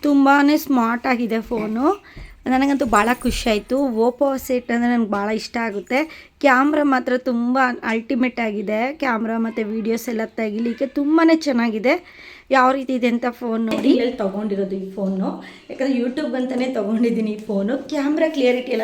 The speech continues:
ತುಂಬ ಚೆನ್ನಾಗಿದೆ. ವಾಟರ್ ಪ್ರೂಫ್, ವಾಟರಲ್ಲಿ ಹಾಕಿದ್ರೂ ಕೂಡ ಏನಾಗೋದಿಲ್ಲ ಅಂತ ಹೇಳಿದ್ದಾರೆ. ತುಂಬ ಚೆನ್ನಾಗಿದೆ ಫೋನು. ಟ್ವೆಲ್ ಜಿ ಬಿ ರ್ಯಾಮ್ ಇದು ಬಂದು, ಒನ್ ಟ್ವೆಂಟಿ, ಟೂ ಫಿಫ್ಟಿ ಜಿ ಬಿ ಸ್ಟೋರೇಜ್ ಇದೆ. ತುಂಬಾ ಚೆನ್ನಾಗಿದೆ, ಹಾಗಾಗಿ ನಾನು ತೊಗೊಂಡಿದ್ದೀನಿ.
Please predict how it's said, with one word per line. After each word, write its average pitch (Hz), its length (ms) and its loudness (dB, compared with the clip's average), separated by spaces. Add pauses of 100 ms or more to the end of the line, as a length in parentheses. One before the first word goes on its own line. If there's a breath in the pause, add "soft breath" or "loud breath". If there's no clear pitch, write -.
(120)
ತುಂಬ 214 220 -4
ಚೆನ್ನಾಗಿದೆ. 202 560 -4 (420 loud breath)
ವಾಟರ್ 269 360 0
ಪ್ರೂಫ್, 285 180 -6
ವಾಟರಲ್ಲಿ 254 540 0
ಹಾಕಿದ್ರೂ 247 380 -4
ಕೂಡ 269 140 -4
ಏನಾಗೋದಿಲ್ಲ 220 760 -2
ಅಂತ 214 180 -8
ಹೇಳಿದ್ದಾರೆ. 202 500 -4 (440 loud breath)
ತುಂಬ 415 200 0 (120)
ಚೆನ್ನಾಗಿದೆ 277 520 0
ಫೋನು. 233 460 -2 (400 loud breath)
ಟ್ವೆಲ್ 285 320 8
ಜಿ 320 120 2
ಬಿ 294 180 -2
ರ್ಯಾಮ್ 202 380 0
ಇದು 196 160 -4
ಬಂದು, 185 360 -2 (400 loud breath)
ಒನ್ 339 220 2
ಟ್ವೆಂಟಿ, 320 360 0
ಟೂ 370 440 2
ಫಿಫ್ಟಿ 320 320 -4
ಜಿ 254 200 0
ಬಿ 349 440 -4
ಸ್ಟೋರೇಜ್ 254 560 0
ಇದೆ. 220 340 -6
ತುಂಬಾ 320 200 -4 (200)
ಚೆನ್ನಾಗಿದೆ, 220 460 -4
ಹಾಗಾಗಿ 208 540 -6
ನಾನು 220 180 -6
ತೊಗೊಂಡಿದ್ದೀನಿ. 202 880 -6